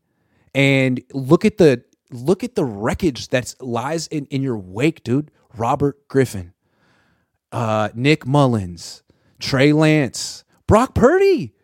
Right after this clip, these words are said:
We don't know what Brock Purdy's gonna be like after you got his, uh, arm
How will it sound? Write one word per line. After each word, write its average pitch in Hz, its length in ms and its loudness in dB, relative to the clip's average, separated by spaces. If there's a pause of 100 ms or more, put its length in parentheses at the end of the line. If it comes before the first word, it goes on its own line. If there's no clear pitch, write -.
(420)
We 285 120 6
don't 349 180 4
know 330 120 6
what 359 140 6
Brock 269 220 2
Purdy's 190 240 4
gonna 175 180 0
be 151 160 2
like 139 220 2
after 143 240 2
you 139 280 -2 (120)
got 147 180 2
his, 123 140 -2
uh, 127 420 -2
arm 131 340 2